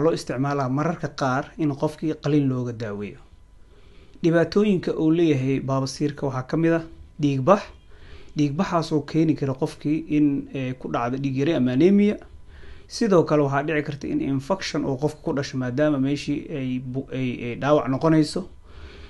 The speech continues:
Sidaas iyo si la mid ah, qofkii waxaa ku dhici karta in xinjirow uu ku samaysmo xididadii, taasoo aad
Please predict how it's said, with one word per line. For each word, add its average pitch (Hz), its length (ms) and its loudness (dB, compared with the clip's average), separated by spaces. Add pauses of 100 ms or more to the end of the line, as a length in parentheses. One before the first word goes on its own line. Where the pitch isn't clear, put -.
(180)
Sidaas 214 440 0
iyo 151 160 2
si 156 140 0
la 151 140 4
mid 151 200 4
ah, 143 60 4
qofkii 156 400 -2 (480)
waxaa 139 220 -2
ku 156 100 -2
dhici 151 220 0
karta - 260 -6
in 175 320 -2 (160)
xinjirow 151 480 4
uu 139 120 0
ku 147 120 -4
samaysmo 143 640 -2 (380)
xididadii, 139 520 2 (120)
taasoo 156 480 2
aad 196 320 -2